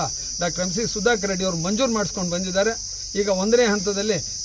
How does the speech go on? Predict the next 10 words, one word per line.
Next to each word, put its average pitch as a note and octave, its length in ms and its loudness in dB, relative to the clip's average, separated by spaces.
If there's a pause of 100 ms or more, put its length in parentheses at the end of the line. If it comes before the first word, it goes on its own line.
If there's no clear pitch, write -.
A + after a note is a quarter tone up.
(100)
ಏ, F#3 220 -2
ಈ - 20 0
ತಿಂಗಳಲ್ಲೇ A3+ 760 2
ಟೆಂಡರ್ G3+ 280 0
ಕರೆಯತಕ್ಕಂಥ G3 640 0 (200)
ಸಂದರ್ಭ G3 320 0
ಇದೆ. G#3 520 0
ಸುಮಾರು G#3 240 0
ಹದಿನಾರು A3+ 500 6
ಕೆರೆಗಳು F#3+ 640 0